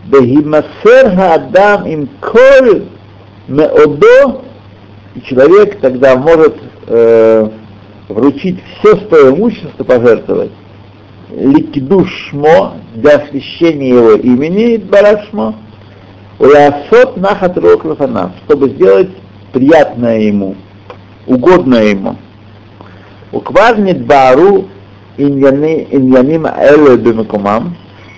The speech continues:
и эти вещи уже объяснены в каждом своём месте. Да эйн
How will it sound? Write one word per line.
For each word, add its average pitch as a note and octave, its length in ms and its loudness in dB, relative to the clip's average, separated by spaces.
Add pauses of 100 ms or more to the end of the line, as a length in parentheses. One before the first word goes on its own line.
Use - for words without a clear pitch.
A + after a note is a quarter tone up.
(120)
и C#3 80 -2
эти C#3+ 180 0
вещи F3+ 500 0
уже C#3 340 2
объяснены C3+ 500 -2
в - 100 -16
каждом B2+ 420 0
своём A2+ 260 -2
месте. G#2+ 460 -4 (1400)
Да G#2+ 80 -2 (100)
эйн D#3 320 0